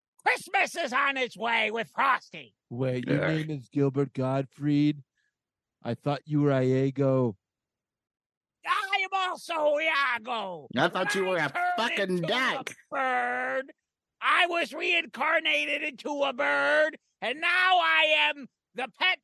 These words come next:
Speaker 1: of the Sultan of Agrabah.
Speaker 3: First, this son of a bitch takes my job as the Affleck duck.
Speaker 1: I took his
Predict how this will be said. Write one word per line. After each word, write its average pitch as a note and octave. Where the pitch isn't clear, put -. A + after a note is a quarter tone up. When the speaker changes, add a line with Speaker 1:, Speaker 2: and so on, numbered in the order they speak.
Speaker 1:
of D4+
the D#4
Sultan E4
of E4+
Agrabah. D4
Speaker 3:
First, D3
this C#3+
son D#3+
of G3
a G3+
bitch -
takes F#3
my F#3
job C3
as B2
the B2+
Affleck F3+
duck. G3
Speaker 1:
I G#4
took A4
his F#4+